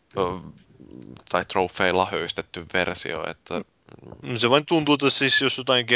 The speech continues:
Speaker 2: T A kolmostakin lähdetään niinku, ö, remasteroimaan, niin se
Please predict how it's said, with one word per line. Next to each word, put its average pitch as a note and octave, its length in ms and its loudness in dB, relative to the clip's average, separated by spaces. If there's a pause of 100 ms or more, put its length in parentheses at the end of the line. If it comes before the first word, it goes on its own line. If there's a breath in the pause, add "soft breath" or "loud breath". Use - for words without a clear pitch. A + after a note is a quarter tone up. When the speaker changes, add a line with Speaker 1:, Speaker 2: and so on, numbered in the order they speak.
(100)
Speaker 2:
T A#2 40 2
A A#2 100 4
kolmostakin G#2+ 480 -4
lähdetään G#2 380 0
niinku, G#2 160 -6 (560 loud breath)
ö, G#2 240 2 (680)
remasteroimaan, A2+ 840 6
niin G#2+ 80 -8
se A2+ 80 -12